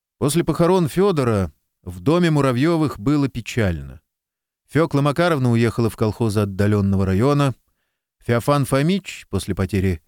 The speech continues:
любимого племянника совсем отбился от дома и проводил на заводе дни и ночи.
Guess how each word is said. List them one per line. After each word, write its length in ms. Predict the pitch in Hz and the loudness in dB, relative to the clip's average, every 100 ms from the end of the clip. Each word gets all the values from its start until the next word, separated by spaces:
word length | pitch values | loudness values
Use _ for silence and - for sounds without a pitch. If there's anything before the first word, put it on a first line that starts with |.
| _ | _
любимого 600 | 87 104 92 95 95 92 | -2 -2 0 0 0 -2
племянника 840 | - 104 101 92 85 85 - 92 85 | -2 -2 0 0 -2 -6 -6 -8 -6
совсем 480 | - 107 - 208 | -6 -6 -4 -4
отбился 540 | 139 95 90 82 - 82 | -4 -4 -4 -4 -6 -10
от 140 | 78 | -6
дома 340 | 67 208 190 180 _ _ _ _ _ | -2 0 -2 -6 _ _ _ _ _
и 60 | - | -10
проводил 420 | 98 107 139 208 | -4 0 2 2
на 140 | 180 | 2
заводе 340 | 135 135 165 120 | 2 0 0 0
дни 260 | 98 139 | 0 2
и 40 | 113 | 2
ночи. 640 | 104 101 95 - 98 87 | 2 2 -2 -4 -4 -4